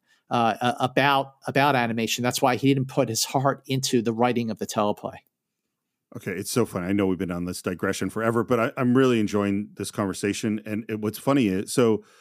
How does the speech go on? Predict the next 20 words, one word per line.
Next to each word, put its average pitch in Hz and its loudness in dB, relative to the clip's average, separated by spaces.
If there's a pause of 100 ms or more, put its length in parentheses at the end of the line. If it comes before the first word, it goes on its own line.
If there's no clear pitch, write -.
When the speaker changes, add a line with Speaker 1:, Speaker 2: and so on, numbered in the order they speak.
(200)
Speaker 2:
as 127 -2
I 143 2
think 156 0
you 147 6
know, 120 6
I've 104 2
been 101 0
writing 104 2
forever 98 0
and 90 -6 (100)
have 90 -8
a 87 -6
long 92 -2
way 95 2
to 90 -2
go, 90 0
this 95 -4
book - -2
on 92 0
directing. 90 -2